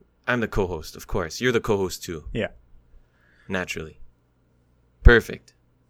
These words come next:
Speaker 1: We'll write it in a will.
Speaker 2: <laughs> There we go. <laughs>
Speaker 1: Um, welcome back to another episode. Two Guys, Four Cents.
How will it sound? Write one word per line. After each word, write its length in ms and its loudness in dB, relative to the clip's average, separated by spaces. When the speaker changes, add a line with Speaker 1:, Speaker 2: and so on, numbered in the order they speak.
Speaker 1:
We'll 140 0
write 180 8
it 140 2
in 100 -2
a 80 -4
will. 300 -6
Speaker 2:
<laughs> 200 4
There 180 2
we 120 6
go. 360 -2
<laughs> 240 -2
Speaker 1:
Um, 540 2
welcome 360 6
back 280 4
to 120 2
another 300 2
episode. 520 -2
Two 160 0
Guys, 260 0
Four 200 -4
Cents. 540 -6